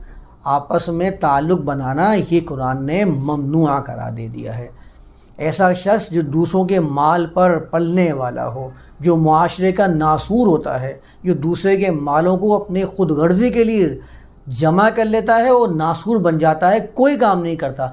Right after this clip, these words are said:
ایسے شخص کو عربی زبان میں خنزیر کہتے ہیں۔ اور لحم الخنزیر کا مطلب اس کے ساتھ قرابت داری قرآن نے حرام کر دی ہے، کیونکہ آپ کے اندر وہی والی صفات پیدا ہونا شروع ہو جائیں گی، اس کے ساتھ معاملات نہ رکھیں،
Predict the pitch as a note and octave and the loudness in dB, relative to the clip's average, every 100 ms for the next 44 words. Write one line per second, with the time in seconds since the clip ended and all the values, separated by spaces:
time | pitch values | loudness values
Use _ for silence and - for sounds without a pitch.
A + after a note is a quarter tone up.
0 | - - - - A3 G#3 F#3+ F#3 F#3+ F3 | -12 -8 -2 2 2 2 -2 -2 2 4
1 | F3 E3 D#3+ D#3+ G3+ - E3+ D3 F#3+ F#3+ | 4 4 4 2 0 -2 -2 0 2 2
2 | G3+ G#3+ A3 C4 C4+ - - G#3 E3 F3 | 0 2 2 0 -2 -10 0 2 4 2
3 | G3+ G#3+ A3 G3+ F#3 G3+ G#3 F#3 E3 G#3+ | 2 2 0 0 0 0 0 0 2 2
4 | A3+ G3 - G3+ - G3 G3 F3 D#3+ F3 | 2 2 0 0 2 0 0 0 2 2
5 | F#3+ D#3+ E3 G#3 G#3+ F3+ F#3+ F#3 D3+ D#3+ | 2 2 2 2 0 0 0 0 2 2
6 | F3 D#3 D3+ D3+ D3 - - F3+ F#3 F3 | 2 0 -2 -2 -4 -6 -8 0 2 4
7 | F3 F3+ G#3 G3+ G#3 F#3 G#3 G3 F#3+ F3+ | 4 2 -2 0 2 2 4 4 2 0
8 | D#3+ D#3+ D3+ D3 C#3 C#3 - A#2+ A#2 F#2+ | -2 0 -2 -6 -6 -10 -10 -10 -10 -12
9 | G#2+ A#2 - - - - - - - - | -14 -18 -20 -20 -20 -20 -20 -20 -20 -20
10 | - - - - - - - - - - | -20 -20 -20 -20 -20 -20 -20 -20 -20 -20
11 | - - - F3+ - - G#3 G3 F3+ F3+ | -20 -20 -8 -4 -2 2 0 2 4 4
12 | F#3+ F3 D#3 D#3 D#3 E3+ F3 - D3+ D3+ | 2 0 0 0 2 2 0 -4 -4 -4
13 | B2+ A#2+ - C3 | -4 -12 -18 -18